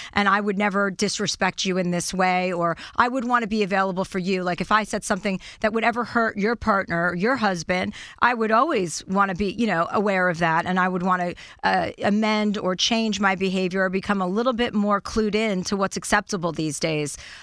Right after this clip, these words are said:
But as a gay man and as a partner of somebody that you love, that it sounds like you're gonna be with for quite some time, yeah, you owe that relationship more respect than you owe your previous relationship.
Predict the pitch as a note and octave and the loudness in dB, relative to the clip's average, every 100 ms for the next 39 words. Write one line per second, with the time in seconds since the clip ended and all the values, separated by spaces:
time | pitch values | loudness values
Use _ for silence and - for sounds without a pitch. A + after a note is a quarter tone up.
0 | - B3+ G#3+ - A#3 A#3+ A#3 E4 F#4 C#4 | 2 4 4 2 0 0 0 0 2 4
1 | A3+ G#3+ A#3 G#3+ G#3+ G#3+ A3+ - C#4+ - | 4 2 2 2 2 2 -2 2 2 4
2 | A3+ A3+ F#3 A#3+ A3+ G#3+ G#3+ G3+ G#3 A#3+ | 0 0 -2 -2 0 -2 -2 -2 2 2
3 | G#3 G#3 G3+ G#3+ A3 A#3+ A#3 A3 G#3+ A3+ | 2 -2 0 0 0 -2 -2 -2 -2 -2
4 | A3+ G#3 - - G#3 - G3 F#3+ A#3+ A#3 | -2 -2 -4 -2 -2 0 -4 2 4 4
5 | G#3 G3 - - - A#3 B3+ G#3+ - F#3+ | 0 -4 -8 -16 -4 2 4 2 0 0
6 | B3 - A#3+ A#3 A#3 - G#3 G3+ G3 G#3 | 2 2 4 4 4 2 0 0 0 -2
7 | - G#3 G#3+ G3+ F#3+ F#3 - F#3 G3 F3 | 0 0 2 2 2 0 0 0 0 0
8 | F3+ F3+ F3+ - F#3+ D#3+ D3+ - D#3 C#3+ | 0 0 -2 0 -2 0 -2 -2 -4 -2
9 | C3+ D3 C#3+ - | -2 -2 -4 -6